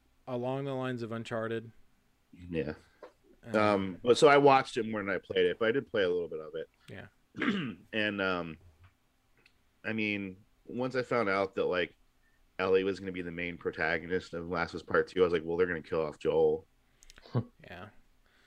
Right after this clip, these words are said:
Speaker 2: 'Cause that, like, as a storyteller, that makes sense. You
Speaker 1: Yeah.
Speaker 2: know what I mean? Like,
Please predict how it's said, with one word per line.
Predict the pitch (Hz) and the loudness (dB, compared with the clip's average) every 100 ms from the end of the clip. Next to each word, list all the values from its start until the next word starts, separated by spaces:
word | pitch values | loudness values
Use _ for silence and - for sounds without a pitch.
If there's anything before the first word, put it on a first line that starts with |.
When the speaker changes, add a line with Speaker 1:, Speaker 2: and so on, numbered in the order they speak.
| - | -6
Speaker 2:
'Cause | 104 | 2
that, | 120 117 139 | 4 4 4
like, | 127 | 4
as | 147 143 | 4 4
a | 135 | 2
storyteller, | - 147 165 147 131 120 117 | 4 6 6 2 2 2 0
that | 117 | -4
makes | 117 - | -10 -12
sense. | - 127 104 82 | -4 -2 -2 -6
You | 101 | -8
Speaker 1:
Yeah. | 98 | -6
Speaker 2:
know | |
what | 98 | -6
I | 95 | -6
mean? | 98 104 | -8 -8
Like, | 95 | -14